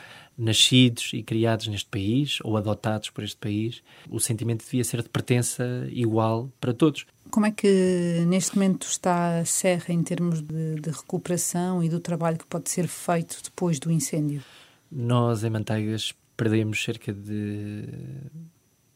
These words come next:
Speaker 1: cinquenta por cento do território. Estamos a fazer trabalhos de, ainda de,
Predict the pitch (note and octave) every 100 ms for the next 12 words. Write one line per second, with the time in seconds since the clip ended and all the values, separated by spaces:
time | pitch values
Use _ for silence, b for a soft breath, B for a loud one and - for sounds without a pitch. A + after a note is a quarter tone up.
0 | _ _ _ _ _ - - A#2+ G#2+ -
1 | A#2 G#2+ - - A#2 - - A2 G#2 -
2 | _ b b b b - - - A#2 A2+
3 | A2+ - A#2+ - A2 A2 G#2+ A2 G#2+ G#2
4 | G#2 G#2+ G#2 G#2 G2+ G#2+ B B B A#2+
5 | C3 B2 A2+ G2+ G#2